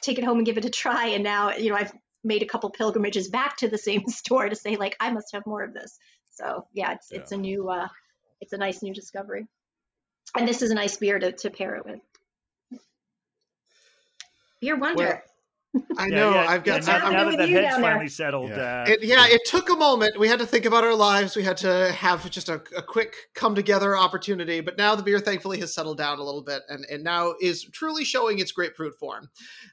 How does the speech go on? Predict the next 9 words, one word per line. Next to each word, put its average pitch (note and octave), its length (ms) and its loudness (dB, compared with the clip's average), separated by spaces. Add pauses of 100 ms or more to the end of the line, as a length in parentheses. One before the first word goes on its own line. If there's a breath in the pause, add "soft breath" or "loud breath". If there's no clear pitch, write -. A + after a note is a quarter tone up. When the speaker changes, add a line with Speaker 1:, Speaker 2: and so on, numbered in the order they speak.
Speaker 3:
Um, D3+ 480 2
so D#3+ 400 -4
this A3 280 -2
is, G#3+ 260 -2
uh, F3 180 -2
so, E3+ 520 -4
uh, D#3 340 -4 (120)
this, F3+ 380 -6
it's, E3 360 -8